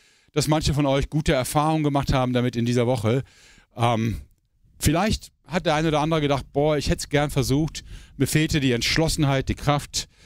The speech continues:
und, äh, ich hab's nicht geschafft.“ Denkt dran, ihr könnt immer euch einen Gebetspartner zur Seite holen, den Andreas oder jemand anders und sagen, „Komm, bete mit mir, dass ich das schaffe, diese Woche mal zum Beispiel um Vergebung zu bitten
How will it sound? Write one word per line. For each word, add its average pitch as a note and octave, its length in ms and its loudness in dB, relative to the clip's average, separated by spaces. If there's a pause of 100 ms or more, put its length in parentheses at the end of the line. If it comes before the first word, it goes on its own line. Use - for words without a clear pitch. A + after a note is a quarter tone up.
(240)
und, A#2 360 -2
äh, A2+ 320 0
ich A#2 140 2
hab's - 140 -2
nicht - 120 0
geschafft.“ D3 540 0 (340)
Denkt G3 220 0
dran, D#3+ 260 -2 (380)
ihr D3 80 -2
könnt E3 200 0
immer F#3 300 0
euch D#3 320 -2
einen C3+ 160 0
Gebetspartner C#3+ 600 0
zur C#3+ 120 2
Seite C3 320 0
holen, B2 400 0 (320)
den D3+ 100 0
Andreas D3 520 0
oder C3 100 2
jemand C3 240 0
anders C#3+ 300 0
und C3+ 80 0
sagen, A#2+ 280 0
„Komm, D3+ 260 0 (280)
bete D#3+ 300 0
mit D#3 160 0
mir, C#3 320 0 (240)
dass A#2+ 140 0
ich - 40 -4
das C3+ 140 2
schaffe, F3+ 340 0
diese C3+ 220 0
Woche C3+ 240 0
mal A#2+ 300 2
zum - 240 0
Beispiel C#3 320 0
um C3 100 0
Vergebung C3+ 420 0
zu C3+ 140 0
bitten A#2 420 0